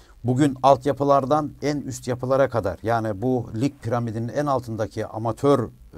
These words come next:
e, U on birden U on dokuza kadar, e, Bal Ligi dahil, e, bu liglerde de, e, bilinen, ortaya konulan, şu-, budur dediğimiz bir Türk futbol ekolü henüz ortaya çıkartılamadı.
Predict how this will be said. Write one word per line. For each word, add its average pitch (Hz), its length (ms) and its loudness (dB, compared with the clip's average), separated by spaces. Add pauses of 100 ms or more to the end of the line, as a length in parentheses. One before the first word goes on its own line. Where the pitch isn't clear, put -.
e, 95 160 -6
U 131 440 0
on 127 160 2
birden 127 400 0 (400)
U 127 200 4
on 139 140 4
dokuza 104 360 -2
kadar, 131 320 0 (720)
e, 110 380 -2 (120)
Bal 135 240 6
Ligi 117 240 2
dahil, 110 420 4 (640)
e, 113 240 0
bu 160 120 8
liglerde 107 520 2
de, 143 200 6 (260)
e, 110 340 -2 (420)
bilinen, 131 540 2 (380)
ortaya 127 520 4
konulan, 131 560 4 (220)
şu-, - 160 -14 (180)
budur 143 360 6
dediğimiz 120 460 -2
bir 127 200 -6
Türk 143 260 -4
futbol 127 400 -6
ekolü 127 440 -2
henüz 131 280 -2
ortaya 127 360 -4
çıkartılamadı. 113 760 -4